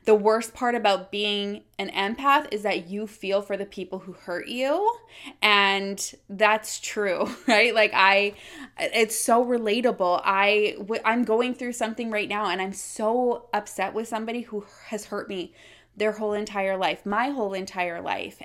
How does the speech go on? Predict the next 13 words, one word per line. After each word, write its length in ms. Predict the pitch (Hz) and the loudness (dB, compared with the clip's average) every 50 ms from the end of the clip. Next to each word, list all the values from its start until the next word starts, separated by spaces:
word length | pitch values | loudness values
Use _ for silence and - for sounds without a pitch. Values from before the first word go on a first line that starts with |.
| - | -8
And 520 | - 196 190 190 190 190 185 190 196 196 - - - - - - - _ _ _ - _ _ _ _ _ - | -6 -4 -4 -4 -4 -4 -4 -6 -8 -10 -12 -16 -20 -20 -20 -20 -20 _ _ _ -20 _ _ _ _ _ 2
I, 500 | 214 214 214 220 220 220 220 - - - _ | 4 4 4 4 4 2 0 -2 -4 -2 _
and 200 | - 220 220 220 | 4 4 6 6
they've 140 | 220 214 202 202 | 4 4 6 6
done 240 | 220 214 233 262 | 6 6 6 4
something 460 | 277 269 220 220 214 208 202 196 202 202 | 2 2 2 2 0 -2 -4 -4 -4 -6
to 160 | - - 233 | -6 -6 -6
hurt 340 | 208 - - - 202 208 - | -6 -6 -4 -4 -4 -2 -2
me 280 | 214 214 208 196 - - - - | -4 -4 -4 -4 -6 -6 -6 -6
again 800 | 196 180 175 - - 190 180 180 185 208 302 320 240 196 - - | -6 -6 -8 -8 -4 -2 -2 0 0 0 0 0 0 -2 -6 -6
recently. 720 | - 185 196 254 302 - - 330 302 285 - 311 330 359 427 480 - _ - - - - - - _ _ _ _ - | -6 -4 -4 -4 -6 -4 -4 -4 -4 -4 -4 -2 -2 -2 -4 -6 -12 _ -20 -20 -20 -20 -20 -20 _ _ _ _ 0
And 180 | 247 262 254 - - - _ _ | 2 2 2 0 -4 -6 _ _
I 600 | 196 208 202 208 226 240 240 247 269 285 285 285 | 4 4 6 6 6 6 6 4 2 -2 -4 -6